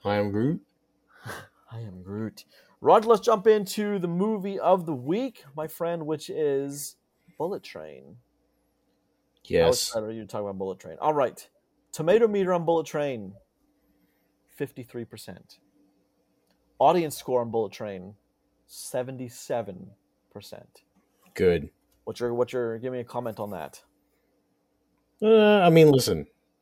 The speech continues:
Speaker 1: it ain't an Oscar winner, <laughs> but it's fun,
Speaker 2: Well,
Speaker 1: right?
Speaker 2: I mean, y-, yes, and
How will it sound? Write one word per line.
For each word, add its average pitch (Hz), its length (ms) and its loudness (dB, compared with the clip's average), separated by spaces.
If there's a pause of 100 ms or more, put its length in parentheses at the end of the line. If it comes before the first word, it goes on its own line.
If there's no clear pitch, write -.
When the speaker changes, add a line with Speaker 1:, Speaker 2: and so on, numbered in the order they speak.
(120)
Speaker 1:
it 143 100 8
ain't 156 140 12
an 127 60 8
Oscar 117 360 6
winner, 82 300 0 (580)
<laughs> - 1000 -4
but 104 420 4 (680)
it's - 200 6
fun, 110 400 10 (340)
Speaker 2:
Well, 180 180 4
Speaker 1:
right? 147 140 10
Speaker 2:
I 214 40 0
mean, 202 260 -4 (280)
y-, 190 160 -16 (280)
yes, - 420 2 (100)
and 147 220 -4